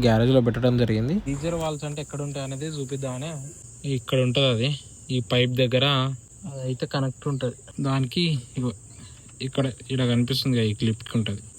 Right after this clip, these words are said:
ఇది కూడా దాందే. ఇక్కడ కింద ఉన్న పైప్ ఇది కూడా దాందే. ఇవన్నీ ఇట్లా నుంచి కనెక్ట్ అవుతుంది ఈజీఆర్ అనేది. లోపల ఎప్పటికప్పుడు మంచిగా నీట్గా క్లీన్ చేసుకుంటే గిన్ని రోజులు, ఇరవై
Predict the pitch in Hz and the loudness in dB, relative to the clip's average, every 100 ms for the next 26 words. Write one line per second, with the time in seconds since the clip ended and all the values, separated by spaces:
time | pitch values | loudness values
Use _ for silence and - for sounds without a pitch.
0 | 123 117 120 120 117 110 104 110 - - | 0 2 4 4 4 2 0 -4 -10 -16
1 | - 127 110 120 123 127 123 120 110 113 | -2 0 2 4 4 4 4 0 0 0
2 | 120 123 113 107 101 107 - - 165 139 | 2 2 2 0 -2 -4 -8 -12 -6 -2
3 | 139 135 156 151 139 - 143 131 139 127 | 0 0 2 2 2 0 0 2 2 0
4 | 120 120 - - - - 165 151 135 143 | 0 -4 -10 -18 -16 -4 2 4 6 4
5 | 139 - - - 135 131 127 - - - | 4 -2 -12 -4 0 2 0 -4 -16 -16
6 | - - - - - - - - - - | -16 -16 -16 -8 -8 -8 -16 -16 -16 -16
7 | - - - - 139 - - - 135 131 | -16 -16 -16 -14 -14 -14 -12 -6 -2 0
8 | 131 151 131 - 139 135 147 135 131 143 | 2 0 0 0 2 2 2 2 2 2
9 | 139 123 127 147 139 131 127 123 120 139 | 4 4 4 2 2 2 4 2 0 -2
10 | 151 165 - - - - - - - 131 | 0 0 -4 -20 -20 -18 -18 -20 -8 0
11 | 131 131 131 143 139 131 | 2 4 4 4 4 4